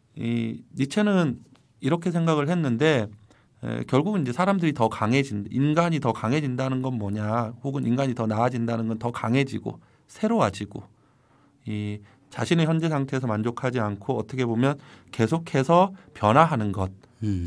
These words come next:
Speaker 1: 니체는 굉장히 중요하게 생각을 했는데
Speaker 2: 네.
Speaker 1: 주인은 자기가 중심이기 때문에 그렇게 할 수 있죠.
Speaker 2: 네.
Speaker 1: 세상에 아무리 자기를 욕해도, 어, 자기 스스로에게 어떤 이 믿음이 있기 때문에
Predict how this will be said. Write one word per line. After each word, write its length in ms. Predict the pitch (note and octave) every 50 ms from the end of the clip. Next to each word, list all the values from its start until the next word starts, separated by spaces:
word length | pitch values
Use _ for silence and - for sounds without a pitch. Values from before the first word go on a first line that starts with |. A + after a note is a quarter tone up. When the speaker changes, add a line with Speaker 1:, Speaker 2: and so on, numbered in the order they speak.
| E2 E2+
Speaker 1:
니체는 420 | C3+ B2+ A2+ G#2 - - B2+ A#2+
굉장히 260 | A#2 A2 A2+ B2+ A#2+ A#2+
중요하게 420 | - A#2 A#2+ C3 C#3+ C#3+ C3+ C3
생각을 380 | A#2+ C#3+ C#3+ C#3+ C#3+ C3 B2 B2
했는데 500 | D3+ D3 C3+ A#2 A2+ A#2 C#3 C#3+ B2 G2+
Speaker 2:
네. 400 | F#2+ G2 F#2+ F#2 F2 E2+ E2 D#2+ D#2+
Speaker 1:
주인은 540 | - - D3 D#3+ F3+ F#3+ F#3 F#3 F#3 F#3 F3
자기가 500 | E3+ - - A2+ A#2+ D#3+ F3 F3+ E3+ D3+
중심이기 500 | - - A2 A2 G#2+ C3+ C3 A#2+ A2 A2
때문에 280 | A2 - A2 A2 G#2+ G#2
그렇게 260 | - C3+ C#3 C3+ - -
할 140 | - G3
수 180 | F#3+ - - G2
있죠. 400 | F#2 F#2+ - - - G2+ F#2 F#2+ -
Speaker 2:
네. 460 | - F#2+ F#2 F2 F2 E2+ E2 D#2+ D2+ D2+
Speaker 1:
세상에 360 | D2+ D3+ C#3+ E3 D#3+ E3 D#3+
아무리 280 | A#2+ F#2+ G#2 A2+ D3 D#3+
자기를 380 | C3 A#2 A2 A#2 A#2 B2 A#2 A2
욕해도, 680 | G#2 F#2+ G2 - - G#2 G2+ B2+ D3+ F3 G3+ G3 - - _ _ _ _ _ _ _ _ _ _ _ _ -
어, 100 | A2 A2 - - A#2 A#2 -
자기 340 | - - A#2 A2+ C#3 C#3 C3+
스스로에게 920 | C3+ - D#3 D3+ - D#3 C#3 C3+ B2+ A#2 A#2 A2+ - A#2 A2 G#2 D3 E3+
어떤 420 | D#3+ G#2+ - - - G#2 G2 F#2+ F#2+ G2 - _ _ _ _ _ _
이 260 | - G#2+ G#2 G#2 G2+ G#2
믿음이 320 | G#2 A2 A2+ A#2+ B2 G2 - - - -
있기 280 | B2 A2+ G#2 - A2+ -
때문에 600 | - - G2+ G2 F#2+ G2 A#2+ C#3+ C3 G#2 F#2+